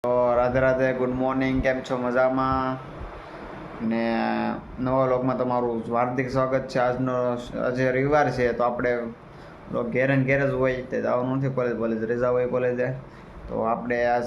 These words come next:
કરવાનું છે, ગેમ રમવાની છે. ને બીજું શું કરવાનું છે? ક્રિકેટ રમશું. યસ, ક્રિકેટ રમશું. ને તમે આજ, આજ તો ક્રિકેટનો વ્લોગ તમને હું દેખાડીને જ રહી, તમે મોજ કરો.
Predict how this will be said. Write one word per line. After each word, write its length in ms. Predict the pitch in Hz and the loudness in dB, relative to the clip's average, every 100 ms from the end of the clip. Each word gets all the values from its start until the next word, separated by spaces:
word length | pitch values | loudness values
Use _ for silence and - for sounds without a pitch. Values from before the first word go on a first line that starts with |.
| 120 | -2
કરવાનું 340 | 127 127 127 | -2 -2 -2
છે, 120 | 117 | -2
ગેમ 240 | 120 131 131 | 0 0 0
રમવાની 380 | 131 131 127 131 | 0 0 -2 0
છે. 300 | 143 127 113 | 2 2 2
ને 1120 | - - - - - - - - - - 113 | -2 -12 -20 -20 -20 -20 -18 -18 -14 -8 -4
બીજું 1000 | 120 120 123 120 123 123 123 123 123 123 | -4 -2 -2 -2 0 0 0 0 2 0
શું 180 | 131 135 | 0 -2
કરવાનું 360 | 131 120 117 | -2 -2 -2
છે? 140 | 113 110 110 - - - - - - - - - - - - - - - | -4 -4 -6 -12 -20 -20 -20 -18 -18 -18 -18 -18 -18 -18 -18 -18 -16 -6
ક્રિકેટ 300 | 151 156 135 | -2 2 2
રમશું. 500 | 123 117 117 104 104 - - - - - | 2 0 -4 -4 -8 -16 -18 -18 -18 -10
યસ, 260 | 110 110 - - | -8 -8 -10 -10
ક્રિકેટ 320 | 123 139 139 | -4 -2 0
રમશું. 440 | 135 135 139 139 - - - | 0 0 -2 -4 -8 -16 -10
ને 80 | - | -4
તમે 180 | 117 127 | -2 2
આજ, 200 | 131 143 | 2 2
આજ 260 | 147 160 185 | 4 4 4
તો 80 | |
ક્રિકેટનો 360 | 175 180 180 175 | 4 4 2 2
વ્લોગ 160 | 175 165 | 4 4
તમને 200 | 170 170 | 4 2
હું 180 | 165 | 4
દેખાડીને 500 | 160 170 175 165 160 131 | 4 2 2 2 2 2
જ 20 | |
રહી, 120 | 120 | 2
તમે 240 | 117 113 117 | 2 0 0
મોજ 220 | 123 135 135 | 0 0 0
કરો. 300 | 147 160 | 0 -2